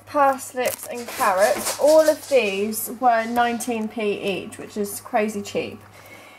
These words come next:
Then I got two lemons for P because she's poorly, so I'm gonna give her some honey and lemon.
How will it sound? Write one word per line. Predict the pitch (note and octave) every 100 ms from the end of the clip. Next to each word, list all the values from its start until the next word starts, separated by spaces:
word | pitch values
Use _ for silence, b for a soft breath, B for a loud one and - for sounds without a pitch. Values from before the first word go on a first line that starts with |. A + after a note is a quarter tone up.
| B
Then | C#4 C4 B3+
I | A#3+
got | A#3 A#3 - -
two | D#4 E4+
lemons | D4 C4 B3+ -
for | A#3+
P | A#3+ B3 A3+
because | A#3 - G#3
she's | A3
poorly, | - B3 A3+ A3 G#3+
so | -
I'm | A3 G#3+
gonna | G#3+ A3
give | G#3+
her | A3
some | A3 A3+
honey | G#3 A3+ G#3+
and | G#3
lemon. | G#3+ A3+ D#4+